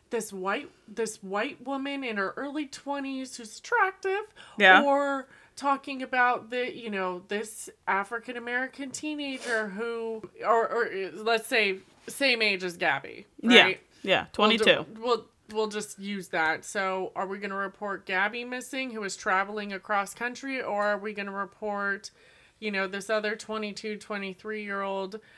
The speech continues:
Speaker 1: African-American woman who's missing, who
Speaker 2: Goes to
Speaker 1: you
Speaker 2: work
Speaker 1: go-,
Speaker 2: every day.
Speaker 1: y-,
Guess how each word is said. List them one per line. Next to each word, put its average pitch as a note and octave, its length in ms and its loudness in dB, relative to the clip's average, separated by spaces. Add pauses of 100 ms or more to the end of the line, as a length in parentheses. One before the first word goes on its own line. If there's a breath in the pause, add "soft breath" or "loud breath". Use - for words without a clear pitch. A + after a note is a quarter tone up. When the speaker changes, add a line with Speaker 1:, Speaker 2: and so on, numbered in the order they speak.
(140 soft breath)
Speaker 1:
African-American G3+ 1040 0
woman G3 280 -6
who's F3+ 300 -8
missing, F#3 640 -6 (320 soft breath)
who G#3+ 680 -2 (540)
Speaker 2:
Goes A3 220 10
to A3 60 6
Speaker 1:
you G#3+ 80 10
Speaker 2:
work A3 200 12
Speaker 1:
go-, G#3+ 60 8
Speaker 2:
every F#3 200 8
day. D#3 260 8
Speaker 1:
y-, A#3 140 -8